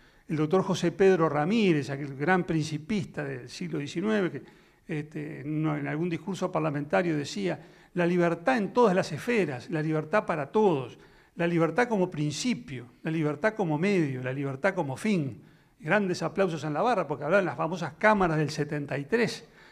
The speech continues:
las cámaras bizantinas, se les llamó, hacían, eh, elogios fantásticos a la libertad,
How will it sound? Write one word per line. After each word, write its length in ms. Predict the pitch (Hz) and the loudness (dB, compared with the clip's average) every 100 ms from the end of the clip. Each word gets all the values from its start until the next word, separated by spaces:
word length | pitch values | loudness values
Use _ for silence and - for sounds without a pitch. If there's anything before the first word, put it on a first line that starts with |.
| _ | _
las 120 | 156 | -12
cámaras 320 | - 214 202 160 | -2 0 2 2
bizantinas, 680 | 160 160 151 160 226 160 | 0 -2 -2 0 0 0
se 100 | 139 | -2
les 140 | 143 143 | -6 -4
llamó, 240 | 180 208 | -2 -2
hacían, 260 | 156 233 - - - - _ | -2 -4 -6 -12 -20 -20 _
eh, 240 | 208 156 185 | -4 -4 0
elogios 340 | 165 226 214 | 2 2 0
fantásticos 720 | - 151 156 180 - 170 147 147 | -2 -2 2 2 2 -2 0 0
a 40 | |
la 80 | 143 | -2
libertad, 520 | 135 131 131 180 208 | -2 -4 -2 0 -2